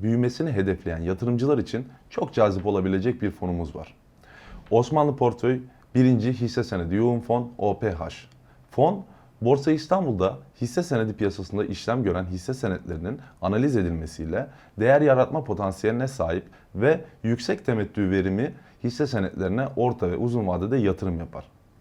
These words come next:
Bir hisse senedine toplam portföyün yüzde onundan fazlası olacak tutarda yatırım yapmaz. Haber, olay bazlı hızlı fiyat hareketlerinde kısa süreli pozisyon alabilir.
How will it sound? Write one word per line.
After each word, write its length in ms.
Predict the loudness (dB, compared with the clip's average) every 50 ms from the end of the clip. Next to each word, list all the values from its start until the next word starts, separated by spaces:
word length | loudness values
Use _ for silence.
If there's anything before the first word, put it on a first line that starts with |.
| _ -20 -20 -20 -20 -20 -10 -2 0
Bir 140 | 2 2
hisse 400 | 2 0 0 -2 0 0 0 -2
senedine 500 | 0 0 0 0 2 0 0 -2 -2 -2
toplam 440 | 0 2 2 2 2 0 -2 -2 0
portföyün 500 | 0 0 0 0 -2 -2 -2 -2 -2 -4 -10 -20 _ -2
yüzde 280 | 0 0 2 2 2 2
onundan 360 | 2 2 2 2 2 0 0
fazlası 460 | 2 2 2 2 2 0 -4 -4 -4
olacak 420 | -2 0 2 2 2 0 -2 -4 -4
tutarda 540 | -8 -2 0 0 0 0 0 -2 -2 -4 -4 -4
yatırım 320 | -4 -4 -2 -2 -4 -4
yapmaz. 420 | -4 -4 -6 -8 -10 -12 -12 -12 -18 -20 -20 _ _ _ _ _ _ _ _ _ -20 -2
Haber, 380 | 0 2 4 6 4 4 2 0 -8 -6 0
olay 300 | 4 6 6 6 6 6
bazlı 400 | 6 4 4 2 0 -2 -2 -2 -6 -8 -4
hızlı 220 | -2 0 0 0 0
fiyat 240 | 2 2 2 2 2
hareketlerinde 720 | 2 0 0 0 -4 -4 -4 -4 -4 -2 -2 -2 -2 -4 -6 -10 -20 -20 -16
kısa 220 | -8 -4 -2 -2
süreli 280 | 0 2 2 2 2 2
pozisyon 360 | 0 -2 -2 -2 -2 -2 -2
alabilir. 420 | 0 0 0 0 -2 -4 -8 -12